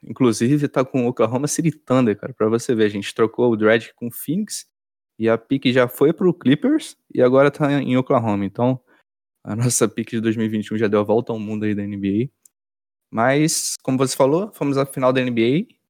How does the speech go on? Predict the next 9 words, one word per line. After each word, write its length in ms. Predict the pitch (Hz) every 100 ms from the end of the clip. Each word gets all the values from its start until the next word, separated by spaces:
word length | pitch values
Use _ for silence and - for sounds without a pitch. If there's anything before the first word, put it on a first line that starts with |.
| _
A, 40 | 113
né? 180 | 123 156 _ _ _ _ _ _ _ -
E 580 | 101 104 107 110 110 -
ainda 260 | 120 139
assim 180 | 147 147
temos 220 | 147 156
uma 180 | 156 156
boa 240 | 135 147 190
pick 340 | - 156